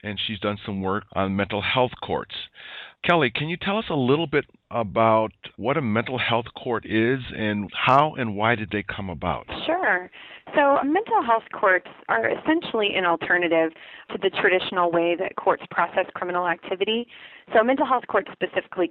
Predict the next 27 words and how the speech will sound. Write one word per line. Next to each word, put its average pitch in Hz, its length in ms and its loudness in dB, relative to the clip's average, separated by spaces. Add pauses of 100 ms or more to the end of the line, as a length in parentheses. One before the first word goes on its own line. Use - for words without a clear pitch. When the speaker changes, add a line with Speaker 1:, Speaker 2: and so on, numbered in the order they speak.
Speaker 2:
connect 185 380 -4
people 165 540 2 (340)
with 202 240 -2
mental 233 260 -2
illnesses 175 480 0 (100)
to 170 80 -6
mental 165 300 -4
health 156 260 0
and 160 200 -4
substance 160 380 -8
abuse 160 220 -4 (120)
treatment 190 420 -2
and 180 180 -6
social 175 360 -4
services 208 460 0 (500)
rather 196 360 4
than 175 240 0 (120)
sentencing 175 440 -4
people 165 360 -2
to 185 180 -4
spend 160 340 -4
time 156 200 -2
in 160 100 -10
prison. - 560 -10 (760)
So 240 120 8
we 254 200 2
actually 359 340 0